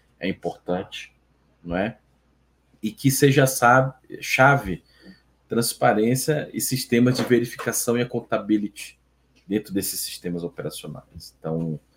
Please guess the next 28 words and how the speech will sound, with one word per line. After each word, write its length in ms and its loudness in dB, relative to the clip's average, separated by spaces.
é, 400 -4
não 140 2
queremos 420 4
saber 560 2
segredos 500 2
industriais 400 -2
das 140 -6
pessoas, 380 -8
mas 140 -8
queremos 260 -4
saber 400 -2
se 160 4
há 100 10
parâmetros 680 4
éticos 440 6
naquele 340 -4
software, 440 -4
naquele 260 -4
sistema 420 -6
de 60 -6
gestão, 460 -4
ou 140 0
que 100 -4
banco 380 4
de 100 -2
dados 360 4
ele 160 0
utiliza 720 -2